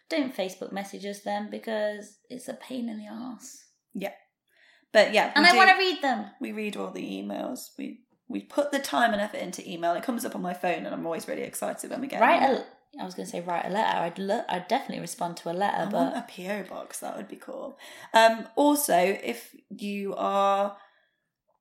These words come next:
Speaker 2: having trouble with the sound quality on the podcast and you want us to improve it, that is what we're saving for on Patreon. So you can come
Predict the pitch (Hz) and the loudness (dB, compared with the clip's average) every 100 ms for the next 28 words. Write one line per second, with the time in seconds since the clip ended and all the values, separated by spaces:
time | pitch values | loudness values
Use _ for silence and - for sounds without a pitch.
0 | _ - 262 262 262 262 214 208 202 202 | _ 6 8 8 6 2 -2 -2 -2 -2
1 | 208 180 180 196 180 180 - 180 180 - | 0 0 0 0 0 0 -4 -4 -2 0
2 | 175 - 175 175 185 180 175 180 190 - | -2 -2 -4 -4 -4 -4 -2 0 0 -2
3 | 196 - - 196 175 - 185 - 185 175 | -6 -8 -8 -4 -4 -4 -6 -2 -2 0
4 | 160 - 175 185 190 - 175 180 165 165 | -2 -2 -4 -4 -4 -4 -2 -2 -2 -2
5 | 170 - 165 202 190 - - - 143 180 | -6 -4 -2 -2 -2 -8 -8 -6 -4 -6
6 | - 175 165 175 185 208 175 - 185 180 | -6 -6 -4 -6 -6 -6 -8 -4 -4 -4